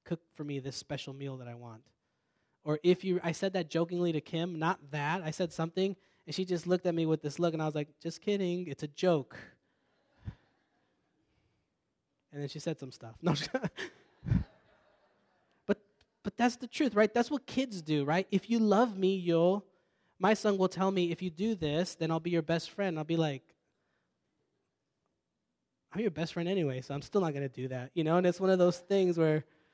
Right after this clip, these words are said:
or you tell him, "I'm your stepdad, I don't need to be your best friend," you know? But,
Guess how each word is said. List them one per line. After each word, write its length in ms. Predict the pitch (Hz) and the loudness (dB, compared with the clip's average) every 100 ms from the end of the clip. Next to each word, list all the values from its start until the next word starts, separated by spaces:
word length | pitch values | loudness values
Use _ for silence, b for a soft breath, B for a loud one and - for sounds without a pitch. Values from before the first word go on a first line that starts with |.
| b b | b b
or 80 | 165 | 0
you 80 | 175 | 2
tell 120 | 196 | 2
him, 60 | 185 | 2
"I'm 100 | 214 | 2
your 100 | 190 | 0
stepdad, 500 | - 190 208 151 147 | -2 -4 -2 -2 2
I 60 | |
don't 120 | 180 175 | 2 4
need 120 | 180 | 4
to 80 | 160 | 4
be 100 | 147 | 0
your 80 | |
best 300 | 135 131 - | -2 -6 0
friend," 280 | - 131 120 139 | 0 0 -8 -6
you 80 | |
know? 180 | 143 160 | -2 -2
But, 240 | 170 180 | 0 -2